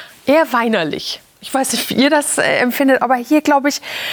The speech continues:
äh, äh, da sagt er zwar das Gleiche nochmal, aber es ist schon irgendwas passiert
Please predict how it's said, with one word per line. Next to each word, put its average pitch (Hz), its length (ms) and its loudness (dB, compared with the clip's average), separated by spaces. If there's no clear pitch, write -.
äh, - 60 0
äh, 277 380 2
da 262 160 2
sagt 254 300 0
er 311 120 2
zwar 254 220 0
das 233 180 -2
Gleiche 269 300 2
nochmal, 269 400 4
aber 262 160 2
es 262 160 0
ist - 140 -4
schon 302 180 2
irgendwas 349 440 2
passiert 285 720 2